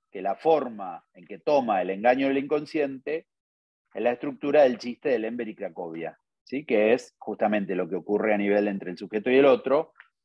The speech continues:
que era el chiste del, de los judíos, que un judío le dice al otro, "Voy a Lemberg", y el otro le dice, "¿Por qué me decís que vas a Lemberg? Para que yo crea que vos vas a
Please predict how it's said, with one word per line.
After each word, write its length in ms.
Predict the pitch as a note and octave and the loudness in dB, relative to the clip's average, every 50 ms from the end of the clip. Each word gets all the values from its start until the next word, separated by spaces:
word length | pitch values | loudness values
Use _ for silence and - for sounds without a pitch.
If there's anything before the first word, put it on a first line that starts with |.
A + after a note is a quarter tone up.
| _ _ _ _ _ - | _ _ _ _ _ -6
que 100 | A2 A2 | -4 -2
era 120 | A2 A#2 | 0 0
el 80 | A#2+ A2+ | -2 -2
chiste 600 | - B2 B2 A2+ _ - C#3 C#3+ D#3 D3+ C3 A#2+ | -6 -8 -8 -8 _ -2 0 0 2 2 0 -2
del, 340 | A2 G#2 G2+ G2 F#2+ F#2 F#2 | -4 -6 -10 -12 -14 -16 -16
de 100 | F#2+ F#2+ | -14 -12
los 160 | G2+ G#2 - | -12 -12 -10
judíos, 840 | - C#3 C#3 D3 C#3+ C3+ C3+ C3+ C#3 D#3 E3 D#3+ - _ _ _ _ _ _ _ _ _ _ _ _ _ _ _ _ _ _ _ _ _ _ _ _ _ _ _ - - - _ _ _ _ _ | -8 -6 -2 0 0 2 4 4 4 2 2 0 -6 _ _ _ _ _ _ _ _ _ _ _ _ _ _ _ _ _ _ _ _ _ _ _ _ _ _ _ -20 -20 -20 _ _ _ _ _
que 80 | - A#2 | -12 -12
un 60 | A#2 | -8
judío 320 | A2+ B2 C3 C3+ C#3 C3+ C3 | -4 -2 0 2 4 4 4
le 100 | B2+ B2+ | 2 0
dice 220 | C#3 C3 C3+ D3+ | -2 -2 0 0
al 80 | D3 D3+ | 0 0
otro, 220 | D3 G#2+ A#2 A2 | 0 -4 -4 -4
"Voy 160 | G#2+ A#2 B2 | -4 -2 0
a 80 | C3+ D3 | 0 2
Lemberg", 560 | E3 D#3+ D3+ D3 C#3+ C#3 D3 D#3 F3 F#3+ G3 _ _ _ _ _ _ _ _ _ _ _ _ _ _ _ _ _ _ _ _ _ _ - | 0 0 -2 -4 -6 -4 -4 -4 -4 -4 -8 _ _ _ _ _ _ _ _ _ _ _ _ _ _ _ _ _ _ _ _ _ _ -10
y 60 | A2+ | -6
el 60 | A#2+ | -6
otro 220 | C3 C3 C3 C#3 C3+ | -4 -4 -4 -4 -4
le 120 | C3+ C3+ | -4 -4
dice, 280 | C#3 C3+ B2 - B2 - | -4 -6 -8 -10 -12 -12
"¿Por 200 | - A2 G2 - | -12 -12 -10 -8
qué 80 | D3+ | -4
me 120 | C#3+ C#3+ C#3+ | -2 0 0
decís 200 | C#3+ C3 C#3 C3 | 0 -2 -2 0
que 100 | C#3+ C#3 | 2 4
vas 200 | C#3 C#3 C3+ - | 4 4 4 2
a 60 | D3 | 2
Lemberg? 440 | D#3 E3 D#3+ C#3+ B2 A2 G#2 F#2 F2 | 2 2 0 0 -2 -6 -8 -8 -6
Para 200 | - F#2+ F#2+ F#2 | -8 -8 -8 -8
que 100 | F#2+ A2+ | -10 -10
yo 200 | - - C#3 A#2 | -8 -8 -8 -4
crea 240 | A#2+ C#3+ C#3+ C#3+ B2+ | -2 2 2 2 2
que 100 | A#2+ C3 | 2 0
vos 160 | C3+ C#3 C3+ | 0 2 2
vas 180 | C#3 C#3 C3+ - | 0 0 -2 -2
a 100 | C#3 C3 | -6 -8